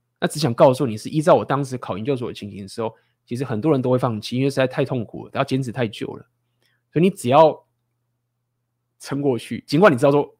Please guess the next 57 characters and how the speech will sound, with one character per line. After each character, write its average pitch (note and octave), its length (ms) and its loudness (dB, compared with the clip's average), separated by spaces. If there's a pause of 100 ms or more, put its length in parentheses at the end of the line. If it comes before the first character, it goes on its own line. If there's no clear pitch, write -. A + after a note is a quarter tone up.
我 A#2 100 -8
还 A2+ 80 0
没 C#3+ 120 4
准 B2 120 -2
备 C3 140 2
好， - 260 -6 (720)
或 C3+ 80 -2
者 C3 40 0
说 C#3 100 2
我 A2+ 120 2
现 D3+ 140 0
在 D3+ 180 0 (200)
什 - 120 -10
么 A#2 80 -4
都 D3+ 80 6 (200)
没 C3+ 80 2
有 D3 40 4
搞 B2 160 0
定 B2 140 -2
这 A2+ 120 -6
一 A2+ 80 -6
个， - 220 -12 (760)
但 D#3 100 0
是 F3+ 60 4
你 C3 80 4
要 C3 80 8
知 C3+ 100 -2
道 D3+ 100 10
说 D#3 120 6
大 E3 140 4
部 D#3+ 80 10
分， C#3 160 6 (100)
大 E3+ 100 8
部 D#3+ 120 2
分 D#3 120 2
的 B2+ 60 0
你 G#2+ 100 -6
是 B2+ 80 -14
死 - 220 -14
在 G#2+ 100 -8
这 B2+ 80 -10
个 A#2 80 -6
地 G#2+ 200 -14
方， C2 200 -18 (460)
因 D3+ 100 -6
为 D3 60 -2
这 D#3 80 0
是 D3 140 0
一 C#3+ 40 4
个 C3 160 2
人 A#2 160 -2
与 C3+ 80 2
人 G#2+ 120 -2
的 G#2+ 40 -6
竞 G#2+ 240 -6
争。 G#2 240 -12 (1120)
那 D3 260 -2